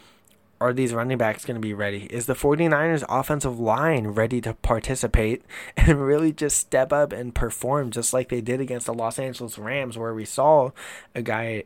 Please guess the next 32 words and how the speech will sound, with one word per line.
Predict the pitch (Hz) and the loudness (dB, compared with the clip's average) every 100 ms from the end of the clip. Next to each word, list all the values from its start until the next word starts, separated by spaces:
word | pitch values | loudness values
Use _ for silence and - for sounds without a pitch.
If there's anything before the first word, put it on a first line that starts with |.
| - | -4
in | 113 | -2
Daniel | 107 113 117 104 | 0 0 0 0
Brunskill | 107 113 - 120 113 | 0 -2 -2 -2 -2
just | 113 113 | -4 -6
manhandle | 110 107 113 139 131 120 113 113 - | -6 -4 -2 -2 -4 -4 -2 -2 -2
Aaron | 113 120 120 | -2 -2 0
Donald | 107 131 131 113 | 2 2 0 -2
all | 92 120 | -2 0
night | 139 131 131 | 0 0 0
long | 110 131 156 131 | 0 2 2 0
and | 113 | -2
just | 113 113 - - - - | -4 -6 -8 -16 -16 -4
make | 104 120 | -2 0
him | 151 | -2
irrelevant? | 143 131 120 139 165 107 95 - - - - - _ | 0 0 2 2 2 0 -6 -10 -20 -20 -20 -20 _
Obviously, | 107 151 160 147 | 0 2 0 0
the | 127 | 2
Patriots | - 127 131 117 | 2 0 0 -2
don't | - 117 120 | 0 -2 -2
feature | 131 131 110 98 - _ | -6 -4 -4 -6 -10 _
anyone | - 190 190 175 156 131 123 | -2 2 4 2 0 2 2
on | 113 113 | 0 0
that | 113 110 | -2 -2
defense | 117 113 110 107 - - - | -4 -2 -4 -4 -10 -12 -6
or | 113 | -2
at | 104 | -2
that | 110 110 | -2 -4
defensive | 117 123 113 104 | -4 -4 -4 -2
line | 107 107 104 110 | 0 0 -4 -4
near | 117 120 123 | 0 0 0
Donald's | 120 110 117 113 110 - - 208 | 0 0 -2 -6 -6 -8 -10 2
caliber, | - 190 202 160 175 185 | 2 4 0 0 0 -2